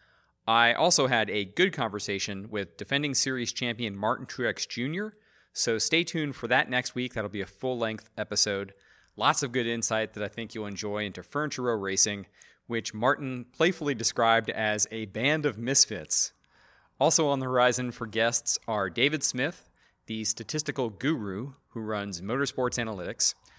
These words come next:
Kurt Busch, which continues our three-year run of having the defending Daytona five hundred winner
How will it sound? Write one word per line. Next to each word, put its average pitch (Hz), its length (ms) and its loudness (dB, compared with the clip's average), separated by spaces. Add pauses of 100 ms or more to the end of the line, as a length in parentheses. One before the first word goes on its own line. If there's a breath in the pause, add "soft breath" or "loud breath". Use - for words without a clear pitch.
(340 soft breath)
Kurt 156 260 4
Busch, 143 400 2
which 113 320 -6
continues 117 500 -4
our 104 180 0
three-year 127 400 2
run 113 420 -2
of 104 200 -10
having 101 360 0
the 95 160 -8
defending 104 480 -4
Daytona 101 360 -4
five 104 240 -2
hundred 104 280 -4
winner 104 340 -4